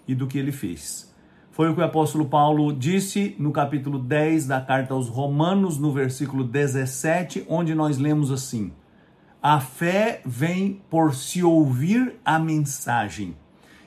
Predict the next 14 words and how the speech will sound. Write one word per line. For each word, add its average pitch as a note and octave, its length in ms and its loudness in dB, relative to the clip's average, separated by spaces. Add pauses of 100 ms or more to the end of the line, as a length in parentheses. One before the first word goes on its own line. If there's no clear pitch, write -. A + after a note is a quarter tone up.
e D#3 100 2
a D#3 80 4
mensagem F3 1000 2
é D#3 160 2
ouvida F3+ 1040 2
mediante D3+ 1120 0
a C3 100 -2
palavra C3 840 -2
de A#2 220 -6
Cristo." - 840 -10 (1500)
A G2+ 140 -8
fé F3+ 500 -4 (1200)
é A#2+ 140 -6
confiar C3 960 -2